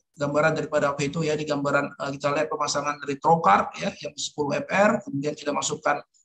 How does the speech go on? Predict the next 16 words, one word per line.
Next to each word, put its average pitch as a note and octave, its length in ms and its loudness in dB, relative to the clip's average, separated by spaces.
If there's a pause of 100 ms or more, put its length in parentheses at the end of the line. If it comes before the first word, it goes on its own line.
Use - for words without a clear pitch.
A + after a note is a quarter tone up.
(140)
suatu, D3 640 0
eh, C#3+ 420 0 (920)
seat G3+ 240 2
yang F3 220 4
ada C#3+ 180 0
kameranya D3+ 460 4
di C#3+ 80 0
sini. F3 260 2 (560)
Nah, C3+ 140 0
ini D#3+ 100 2
adalah D#3 240 2
pemasangan D3 560 0
balonnya, D3+ 480 4
nanti E3 240 -2
akan D#3+ 160 -2
saya, D3 320 4